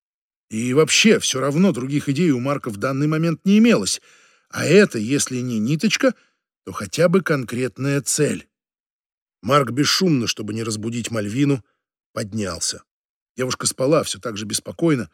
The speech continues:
вздрагивая и время от времени вскрикивая. Марк покидал в рюкзак свои вещи, достал из кармана одну из вырванных страниц дневника и написал на обороте: «Ушёл за круассанами.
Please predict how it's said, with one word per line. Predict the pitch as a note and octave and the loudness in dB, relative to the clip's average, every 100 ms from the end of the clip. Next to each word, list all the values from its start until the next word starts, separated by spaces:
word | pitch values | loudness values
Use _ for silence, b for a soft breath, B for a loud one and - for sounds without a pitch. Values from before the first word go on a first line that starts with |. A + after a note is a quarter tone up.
| _ _ _ | _ _ _
вздрагивая | G2+ F#2 D3+ D#3 A2+ G2+ | -8 0 2 2 0 -4
и | F#2+ | -4
время | F#2 C#3+ C#3 | -2 -2 -2
от | A2+ | -4
времени | A2+ C3+ C3 C3 | -6 -6 -4 -4
вскрикивая. | - D#3 E3 - E2 - _ _ _ _ _ _ _ _ _ _ | -2 -2 -2 -4 -14 -18 _ _ _ _ _ _ _ _ _ _
Марк | C3+ D3+ | -2 -2
покидал | - A2+ C3 C#3+ | -4 -6 0 0
в | B2+ | 0
рюкзак | C3 A2+ D3 | -2 0 0
свои | - B2 B2 | 0 -2 0
вещи, | C3 D3 - D3+ _ _ _ _ | 2 2 0 -4 _ _ _ _
достал | - - C#3 C3+ | -10 -6 -2 -2
из | - | -2
кармана | B2 C3 C3+ C3 | -4 -2 -2 -4
одну | A2+ C#3+ C#3 | -2 0 0
из | G#2+ | 0
вырванных | C3 C#3 A#2+ A#2 A2+ | 0 0 0 -4 -6
страниц | - A#2 A#2+ G#2 | -6 -6 -6 -6
дневника | G#2+ G#2 G#2+ C#3 C#3 _ _ _ _ _ _ | -6 -4 -4 -4 -6 _ _ _ _ _ _
и | - | -8
написал | B2 A#2+ A#2 C3+ B2 | -8 -4 -4 -2 -2
на | A2+ | -2
обороте: | A2+ A2 G2+ - _ _ _ _ _ _ _ _ _ _ _ | -2 -2 -4 -8 _ _ _ _ _ _ _ _ _ _ _
«Ушёл | - - D#3+ E3+ | -6 0 2 4
за | C3 C#3+ | 2 -2
круассанами. | - C#3+ C3 - E3 C#3+ A2+ F#2+ | -2 0 0 2 0 0 -2 -4